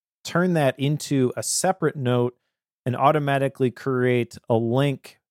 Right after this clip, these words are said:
to that separate note in the original document. Have you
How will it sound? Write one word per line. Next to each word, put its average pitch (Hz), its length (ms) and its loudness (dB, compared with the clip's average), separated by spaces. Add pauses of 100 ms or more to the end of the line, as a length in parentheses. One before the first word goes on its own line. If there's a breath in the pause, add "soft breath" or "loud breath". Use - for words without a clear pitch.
(180)
to 156 240 0
that 131 260 -2
separate 123 360 0
note 117 360 0 (140)
in 131 400 0
the 113 400 0 (260)
original 113 560 0
document. 101 720 -2 (560)
Have 123 120 0
you 139 360 0